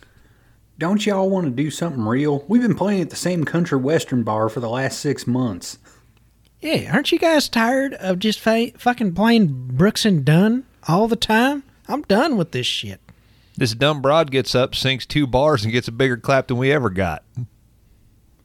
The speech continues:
Speaker 2: I mean, we already got the mustaches.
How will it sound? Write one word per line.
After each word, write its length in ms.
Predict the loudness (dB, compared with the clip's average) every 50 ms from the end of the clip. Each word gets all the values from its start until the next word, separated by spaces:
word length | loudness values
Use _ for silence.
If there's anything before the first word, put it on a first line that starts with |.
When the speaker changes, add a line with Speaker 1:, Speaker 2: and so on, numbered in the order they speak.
| _ _ _ _ _ _ _ _ _ _ -20 -18 -12
Speaker 2:
I 60 | -8
mean, 160 | -6 -4 -2
we 120 | 0 0 2
already 220 | 2 2 2 0
got 400 | -2 -2 0 0 0 0 -2 -4 -4
the 60 | -2
mustaches. 960 | 0 2 2 2 2 0 -4 -6 -6 -6 -6 -4 -4 -4 -4 -4 -6 -8 -10